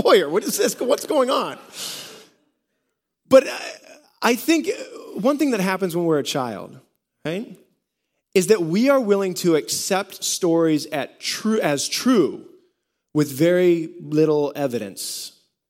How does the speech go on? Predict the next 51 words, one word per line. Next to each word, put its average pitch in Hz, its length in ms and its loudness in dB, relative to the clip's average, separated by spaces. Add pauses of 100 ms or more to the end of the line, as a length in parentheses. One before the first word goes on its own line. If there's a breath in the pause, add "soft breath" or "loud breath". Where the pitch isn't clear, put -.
(140)
We 196 80 2
just 220 180 -2
take 190 200 2
'em 165 100 0
as 135 120 -2
true. 180 420 -2 (360 loud breath)
If - 60 0
someone 226 220 2
tells 180 280 0
us 196 120 -2
a 156 60 -6
story 147 360 0
that 135 120 -2
ha-, 127 120 -6
and 143 160 -4
they 143 100 2
say 143 240 0
it 120 80 -2
happened, 139 360 -4
we 127 100 -2
believe 113 400 -6
'em. 95 200 -16 (1200)
And 185 120 2
something 330 260 2
happens 233 400 2
as 170 120 -4
we 175 100 4
grow 175 320 4
up. 170 260 2
We 151 220 2
become 180 340 -2
a 175 40 2
little 190 200 4
bit 220 140 2
more 196 180 0
cynical. 190 720 -2 (320 soft breath)
We 156 60 0
have 151 60 0
a 156 40 0
little 190 160 4
bit 185 120 2
more 180 420 4
intelligence. 180 880 -2
We 151 140 2
think 190 320 -2
things 165 340 0
through 175 380 4
a 151 80 0
little 180 260 4
bit 165 220 4
more. 160 480 2